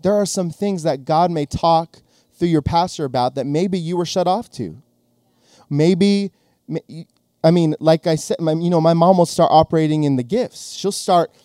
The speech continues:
speaking sim-, uh, sicknesses. Uh, she'll start calling out things by the Spirit. And sometimes, if y-, you know, if you weren't avail-, if you weren't present,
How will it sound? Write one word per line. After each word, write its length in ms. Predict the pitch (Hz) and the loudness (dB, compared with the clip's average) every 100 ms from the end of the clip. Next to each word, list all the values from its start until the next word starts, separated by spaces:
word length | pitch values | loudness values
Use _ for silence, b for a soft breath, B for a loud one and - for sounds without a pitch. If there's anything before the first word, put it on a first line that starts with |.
| b b | b b
speaking 640 | - - 185 170 175 156 | -16 -10 -10 -6 -4 -4
sim-, 360 | 147 - 185 190 - | -6 -4 -4 -6 -6
uh, 280 | 147 131 113 | -2 0 -2
sicknesses. 960 | - - 196 208 214 - 214 208 214 - b b b - | -8 -4 -2 0 -4 -2 -4 -4 -6 -14 b b b -8
Uh, 320 | 143 123 107 | -4 -2 -4
she'll 200 | - - | -6 -10
start 280 | 185 190 160 | -2 0 -2
calling 400 | - 175 180 185 | -2 0 0 0
out 220 | 185 - | -2 -2
things 300 | - 196 196 | -6 -6 -6
by 180 | 160 160 | 0 0
the 80 | 139 | 0
Spirit. 800 | - - 160 180 220 247 - - _ _ _ _ _ _ _ _ _ _ _ _ _ _ - | -10 -8 -4 -4 -4 -8 -20 -20 _ _ _ _ _ _ _ _ _ _ _ _ _ _ -6
And 140 | 156 | -6
sometimes, 1000 | - 214 240 220 165 151 143 139 - - _ _ _ _ _ _ _ _ _ _ | -2 -2 -2 -2 0 0 0 -4 -12 -20 _ _ _ _ _ _ _ _ _ _
if 200 | 170 - | -8 -8
y-, 120 | 151 - | -18 -12
you 100 | 160 | -6
know, 140 | 151 | -4
if 160 | 127 - | -4 -6
you 100 | 165 | -2
weren't 240 | 165 170 | -2 -2
avail-, 320 | 143 127 180 - | -2 0 0 0
if 180 | 147 - | -4 -2
you 80 | 156 | 0
weren't 200 | 156 - | 0 0
present, 640 | 175 226 - 117 - - | -4 -4 -6 -10 -10 -20